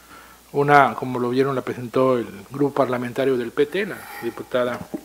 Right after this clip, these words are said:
Pamplona, y la otra la presentó un servidor. Y hay otras, como también se señalan ahí, que no son de nueva ley, sino que son reformas a la ley actual,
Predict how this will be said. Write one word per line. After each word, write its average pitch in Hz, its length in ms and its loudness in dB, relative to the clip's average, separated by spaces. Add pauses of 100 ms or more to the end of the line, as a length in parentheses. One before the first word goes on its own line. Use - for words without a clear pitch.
(160)
Pamplona, 170 560 0 (320)
y 139 60 -6
la 139 120 2
otra 143 200 0
la 135 120 2
presentó 120 360 -8
un 123 60 -6
servidor. 139 460 0 (800)
Y 139 160 0
hay 156 140 8
otras, 170 420 8
como 131 200 -6
también 131 240 -6
se 147 100 -2
señalan 131 480 -8
ahí, 139 300 -4
que 147 100 -4
no 147 220 -4
son 151 420 -4 (140)
de 131 100 -10
nueva 131 300 -6
ley, 160 340 -2
sino 139 220 -10
que - 80 -18
son 151 160 -8
reformas 135 680 -4
a 127 100 -2
la 117 140 -6
ley 117 300 -6
actual, 143 420 -2